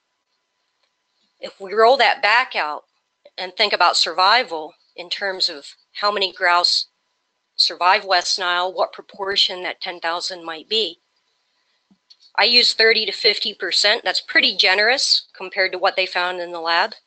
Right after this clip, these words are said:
But at a thirty to fifty percent survival rate, it means ten thousand to thirty thousand birds may have died before the hunting season opened.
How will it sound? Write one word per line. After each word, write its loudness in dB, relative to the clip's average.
But 4
at 6
a 4
thirty 4
to -6
fifty 0
percent -2
survival 0
rate, -8
it -2
means 0
ten 0
thousand 2
to -8
thirty -2
thousand 0
birds -2
may -2
have -4
died -6
before -4
the -4
hunting -6
season -8
opened. -20